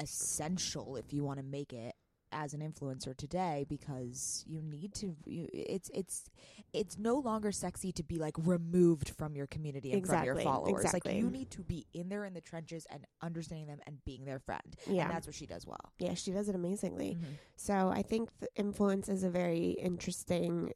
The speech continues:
Speaker 2: um, uh, not relationship, but
Speaker 1: Yeah, it's, I mean, it's a word that's infiltrated all of our lives at this current moment, and we're, we just have to understand what, what our relationship is to it.
Speaker 2: And
Speaker 1: And
Speaker 2: also, it should be known, if someone has a negative influence over your life,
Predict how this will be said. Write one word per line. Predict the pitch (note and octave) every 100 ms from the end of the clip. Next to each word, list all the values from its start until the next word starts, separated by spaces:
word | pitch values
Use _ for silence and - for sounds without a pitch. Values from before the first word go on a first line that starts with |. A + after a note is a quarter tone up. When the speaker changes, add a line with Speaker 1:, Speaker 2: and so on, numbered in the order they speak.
| -
Speaker 2:
um, | F3+ E3 D#3 - - - B3 C#4 C#4 - G4+ - - -
uh, | F#3+ F3
not | F3 G#3+
relationship, | G#3 F3+ E3+ - - E3 - - -
but | D#3 - - - - C#4
Speaker 1:
Yeah, | D#3+ B2
it's, | C3 -
I | A3+
mean, | B3
it's | B3
a |
word | A#3+ F#3+ G3+
that's | A3 -
infiltrated | F3+ F#3 F3 F3 E3+
all | - D3+ D#3+
of |
our | D3+ C#3+
lives | D3 C#3+ B2
at | C3+
this | C3+
current | - C3+ G2+
moment, | C#3+ C#3 F2
and | D3+ C#3+
we're, | C#3 B2 - _ - - - _
we | D3 E3+
just | E3
have | F#3+ F3
to | -
understand | D3+ D3+ - D#3 D3 C#3+
what, | D3 -
what | C3+ C3+ D#3 D3+
our | C#3+
relationship | C3+ B2 F3 A3 C3+ -
is | C3 B2+ -
to | - D#4+
it. | - - - -
Speaker 2:
And | A#3
Speaker 1:
And |
Speaker 2:
also, | A#3+ B3 C#4
it | B3
should | -
be | G#3
known, | G3+ F#3+
if | F#3 F#3
someone | A3 B3
has | B3+ G#3
a |
negative | F#3 D3+ F#3+ G#3+ -
influence | A3+ A3+ - A#3 A3+
over | A#3 A#3
your | A#3 A#3
life, | A#3 A#3+